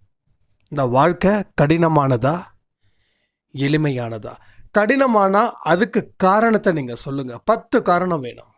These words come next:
கமெண்ட்டை சொல்லுங்க. எளிமையானதுன்னா அதுக்கும் பத்து காரணம் வேணும். இது எதுக்கு கேட்குற? நீங்க இத்தனை நாள் வாழ்க்கை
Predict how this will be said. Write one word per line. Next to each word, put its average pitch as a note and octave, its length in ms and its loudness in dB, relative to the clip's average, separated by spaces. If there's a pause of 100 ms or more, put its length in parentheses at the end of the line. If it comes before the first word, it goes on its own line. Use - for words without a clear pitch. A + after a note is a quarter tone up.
(400)
கமெண்ட்டை G3 320 0
சொல்லுங்க. B2+ 360 -10 (1040)
எளிமையானதுன்னா G3+ 1000 0
அதுக்கும் G3+ 520 -2
பத்து E3+ 480 -2 (1500)
காரணம் E3 380 -2
வேணும். A#2 380 -14 (2000)
இது A#3 200 2
எதுக்கு C#4+ 380 2
கேட்குற? F#3 380 -2 (600)
நீங்க A#3 220 2
இத்தனை A3 560 0
நாள் C#4+ 220 2
வாழ்க்கை A#3+ 360 2